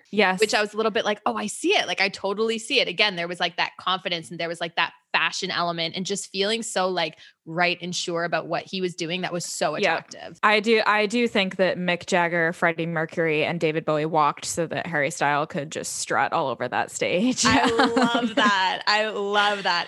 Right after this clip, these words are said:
Speaker 2: Amen to that. Oh my gosh.
Speaker 1: Yeah.
Speaker 2: So good.
Speaker 1: No, I'll,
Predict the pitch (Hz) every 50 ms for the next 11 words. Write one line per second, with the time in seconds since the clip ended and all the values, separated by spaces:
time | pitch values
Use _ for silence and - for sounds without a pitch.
0 | - 202 196 196 196 190 180 180 180 175 185 160 170 160 151 151 - - 175 180
1 | 180 170 165 160 156 151 - 226 196 170 127 98 104 156 - - - 220 185 175
2 | 175 190 202 175 170 165 - 208 220 220